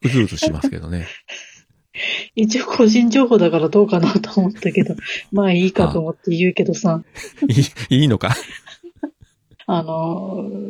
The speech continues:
Speaker 2: うちの渋ちゃんがさ、なんか会社辞めるっぽいんだよね。
Speaker 1: うん。
Speaker 2: えー、
Speaker 1: あらま。
Speaker 2: 辞めんの？と思って。ちょっと。
Speaker 1: あらら。
Speaker 2: それは残念と思ってさ。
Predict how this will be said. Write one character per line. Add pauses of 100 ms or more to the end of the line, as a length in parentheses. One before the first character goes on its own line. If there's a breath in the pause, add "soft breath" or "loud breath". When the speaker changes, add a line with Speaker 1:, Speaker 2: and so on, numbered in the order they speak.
Speaker 2:
う
ち
の
渋
ち
ゃ
ん
が
さ、
な
ん
か
会
社
辞
め
る
っ
ぽ
い
ん
だ
よ
ね。 (880)
Speaker 1:
う
ん。
Speaker 2:
え (100)
ー、
Speaker 1:
あ
ら
ま。
Speaker 2:
辞
め
ん
の？
と
思
っ (180)
て。 (400)
ち
ょ
っ (240)
と。
Speaker 1:
あ
ら
ら。 (320 loud breath)
Speaker 2:
そ
れ
は
残
念
と
思
っ
て
さ。